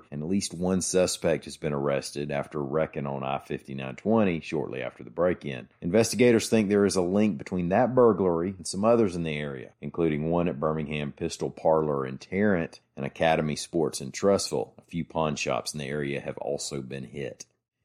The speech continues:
It took work crews hours to bring down that Confederate monument in Birmingham's Lynn Park Monday night into early Tuesday morning. And that was after Sunday night,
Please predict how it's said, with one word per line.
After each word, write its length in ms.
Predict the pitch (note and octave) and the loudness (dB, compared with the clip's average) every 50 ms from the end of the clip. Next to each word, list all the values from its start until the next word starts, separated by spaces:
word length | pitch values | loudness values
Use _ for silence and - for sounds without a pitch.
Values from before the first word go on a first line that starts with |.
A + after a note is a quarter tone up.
| - | -8
It 120 | - - - | -6 0 4
took 180 | D3 D3+ - | 4 4 6
work 300 | - C3 C3+ C#3 C3 - | 6 6 6 6 4 2
crews 360 | - - A#2 A2 A2 G2 - - - | 2 4 6 6 6 6 2 0 0
hours 500 | G#2+ A2+ A#2+ B2+ B2 A#2 A2+ G#2 F#2 - | 2 4 6 6 6 6 6 4 2 0
to 100 | - - | -4 -4
bring 260 | E2+ F2+ F#2+ F2 F2 | 0 2 2 2 2
down 200 | D#2+ F2 E2 D#2+ | 2 2 0 0
that 160 | E2+ E2+ D#2 - | 0 -4 -6 -8
Confederate 520 | - D#2 - - F#2 F2+ E2 E2 D#2+ D2 | -12 -8 -2 0 2 2 4 2 0 -2
monument 560 | E2+ F2 F2 F#2 F#2 F2+ E2+ D#2+ D#2+ D#2+ D2 | -2 0 2 2 2 2 0 -2 -4 -6 -6
in 120 | D2 D2+ D2 | -8 -8 -4
Birmingham's 640 | E2 E2 E2 E2 D#2+ C#2+ D#2+ E2 D#2 D2 C#2+ - | -2 -2 -2 -2 -4 -6 -4 -4 -6 -6 -6 -8
Lynn 320 | D#2+ E2 E2 D#2+ D#2 D2+ | -6 -4 -4 -4 -4 -6
Park 380 | - - - F#2+ F#2 F2+ D#2+ - | -6 -4 2 4 4 4 4 0
Monday 320 | D#2 E2 D#2+ D2+ D2 D2+ | -4 -6 -6 -6 -6 -6
night 380 | D2 D2 C#2+ C#2+ C#2+ D#2 D#2+ - - | -6 -6 -6 -4 -4 -6 -6 -8 -12
into 280 | - D#2+ D2+ C#2 C#2 - - | -12 -12 -10 -10 -10 -10 -8
early 300 | D2 D#2 D2 D2 D2 C#2+ | -8 -8 -8 -8 -10 -12
Tuesday 380 | - D#2 C#2+ C2 B1+ - C#2 | -10 -10 -10 -10 -10 -12 -8
morning. 420 | C#2 E2 F#2+ F#2+ F#2 E2 C#2+ B1 - _ _ _ _ - | -2 2 2 4 4 2 0 -4 -6 _ _ _ _ -10
And 140 | - D2+ F#2 | -4 0 2
that 160 | A2 B2 B2 | 4 4 4
was 160 | B2 G#2 F2 | 4 4 4
after 480 | F2+ F2 F2 F2 - - F2 E2 D#2+ D2+ | 4 4 2 2 0 0 0 0 0 0
Sunday 440 | - - G2 G2+ A2+ B2+ A#2 G#2 | 0 2 2 4 4 4 4 2
night, 300 | E2 D#2 C#2+ B1+ A#1 - | 2 0 -2 -4 -8 -12